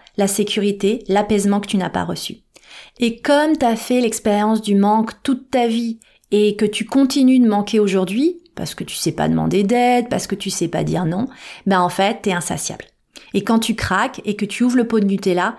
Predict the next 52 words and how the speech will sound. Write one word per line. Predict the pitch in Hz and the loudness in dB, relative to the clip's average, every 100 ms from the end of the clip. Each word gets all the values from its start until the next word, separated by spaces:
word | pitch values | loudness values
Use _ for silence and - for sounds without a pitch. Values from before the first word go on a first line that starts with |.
| - | -12
t'y | - 220 | -6 -2
vas | 190 | -2
pas | 175 196 | -2 -2
avec | 175 170 - | -2 -4 -4
le | |
dos | 156 160 | -4 -4
de | |
la | 156 | -6
cuillère. | 151 - 131 - _ _ _ - - | -8 -10 -12 -16 _ _ _ -20 -4
Hein, | 214 | -2
c'est | 247 240 | 0 2
vraiment | 220 214 247 254 269 262 | 2 2 4 4 2 2
une | 226 | 4
réaction | 226 214 240 226 - 254 254 | 4 2 0 0 0 0 0
à | 214 | 0
une | 202 196 | 0 2
longue | 208 240 285 294 294 285 262 | 2 4 4 2 0 0 0
privation | - 233 214 - 233 | 0 0 0 0 -2
sur | 233 - | -2 -8
tous | - 233 | -6 -2
les | 202 | -2
plans | 190 185 | -2 -4
de | |
ta | 170 165 | -4 -6
vie. | 151 - _ _ _ _ - - | -6 -12 _ _ _ _ -20 -4
Alors | 220 202 202 | 2 2 2
comment | 254 240 226 | 2 2 2
t'en | 214 | -2
sors | 202 214 190 | -2 -2 -2
de | |
ce | 165 | -2
mode | 175 170 | -4 -4
pilotage | - 165 165 175 | -4 -4 -2 -4
automatique ? | 170 170 165 160 - - - _ _ _ _ - - | -4 -6 -6 -6 -12 -18 -20 _ _ _ _ -20 -10
Bah | 185 196 - | -2 -2 0
un, | 233 233 | 0 2
déjà, | 247 202 190 190 226 | 2 2 2 0 0
en | 214 | 0
comprenant | 202 226 - 214 202 208 247 | 2 2 2 2 2 2 0
que | 254 220 214 | -2 -2 0
ce | - | 0
qui | 226 | -2
t'arrive, | 214 190 214 226 | 0 0 0 -2
c'est | - - 180 - | -4 -4 -4 0
pas | 220 226 | 2 4
un | |
manque | 220 214 | 4 4
de | 208 | 2
volonté | 196 190 190 185 202 | 2 2 0 0 0
ni | 196 | 2
de | |
motivation, | 185 185 196 180 - - | 0 -2 -2 -4 -4 -8